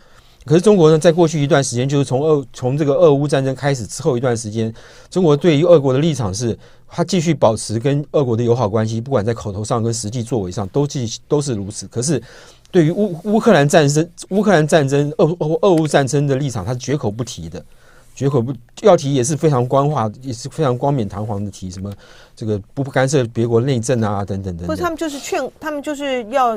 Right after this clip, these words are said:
Speaker 1: 劝和。
Speaker 2: 劝，劝大家坐下来啊。
Speaker 1: 对。
Speaker 2: 对，
Speaker 1: 对，对。
Speaker 2: 嗯。
Speaker 1: 所以如果他这个习近平的谈话会超出这个范围的话，才代表说中国态度有转变了。
Speaker 2: 嗯，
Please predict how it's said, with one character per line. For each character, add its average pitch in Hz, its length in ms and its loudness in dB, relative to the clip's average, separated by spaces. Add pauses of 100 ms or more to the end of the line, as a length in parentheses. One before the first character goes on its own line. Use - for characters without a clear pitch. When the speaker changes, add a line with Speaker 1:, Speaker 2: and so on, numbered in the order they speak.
Speaker 1:
劝 170 240 2
和。 120 280 4
Speaker 2:
劝， 240 340 -4
劝 - 180 -4
大 277 80 0
家 254 200 4
坐 247 160 2
下 240 160 -2
来 175 200 -4
啊。 175 220 -10
Speaker 1:
对。 120 240 2
Speaker 2:
对， - 0 -
Speaker 1:
对， 117 200 0
对。 107 80 0
Speaker 2:
嗯。 110 80 -10 (160)
Speaker 1:
所 156 180 2
以 143 160 2 (440)
如 160 200 0
果 214 80 8
他 180 160 4
这 170 400 2
个 143 140 -6
习 - 180 -4
近 190 40 2
平 185 100 4
的 156 80 2
谈 135 180 0
话 139 160 2 (460)
会 180 120 2
超 185 320 4
出 208 160 0
这 196 80 2
个 170 80 6
范 151 220 4
围 110 60 2
的 113 60 0
话， 117 140 0
才 107 140 -4
代 117 160 2
表 95 220 -2
说 104 280 -2 (320)
中 131 140 -2
国 110 100 2
态 110 200 0
度 101 300 -4
有 95 140 -6
转 78 220 -8
变 80 180 -8
了。 62 80 -20 (840)
Speaker 2:
嗯， 202 760 -4